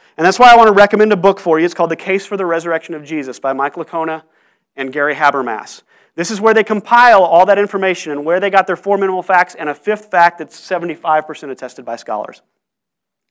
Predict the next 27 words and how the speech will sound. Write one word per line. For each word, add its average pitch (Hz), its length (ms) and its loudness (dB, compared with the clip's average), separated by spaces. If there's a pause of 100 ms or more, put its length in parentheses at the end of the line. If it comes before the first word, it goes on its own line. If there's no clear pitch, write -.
(320)
But 175 100 -8
they 214 100 6
will 269 140 8
run 247 240 4
you 285 120 0
through 185 440 0
why 196 360 6
scholars 190 500 2
believe 165 400 -4
this 135 140 -6
stuff. 110 300 -6
We 160 120 -6
don't 208 140 -4
have 202 120 0
the 190 60 -8
capacity 165 500 -4
to 147 80 -10
do 147 140 -10
that 143 200 -2
in 139 60 -10
our 131 140 -4
time 127 260 -6
frame. 107 320 -16 (1080)
But 185 120 -2
do 208 60 -2
you 220 100 0
see 214 540 -2